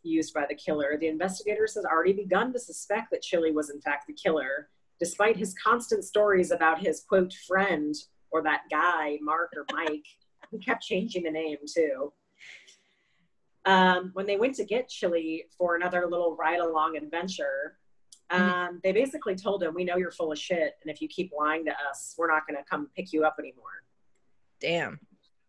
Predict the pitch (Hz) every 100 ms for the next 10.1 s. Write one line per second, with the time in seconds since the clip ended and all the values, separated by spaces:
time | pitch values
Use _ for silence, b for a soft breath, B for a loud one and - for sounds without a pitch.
0 | _ - 185 180 175 175 170 170 - -
1 | - 190 190 190 190 226 233 185 180 -
2 | - 202 233 165 156 151 - 160 139 -
3 | - 220 151 143 - 185 185 214 - 185
4 | 185 170 160 160 - 185 185 160 - 196
5 | 170 160 - 160 156 147 - 156 156 143
6 | 151 151 135 143 147 135 131 131 - _
7 | _ _ _ - 190 190 185 208 269 262
8 | 233 - 190 175 175 175 165 170 - 165
9 | 160 160 - _ - 165 156 - - -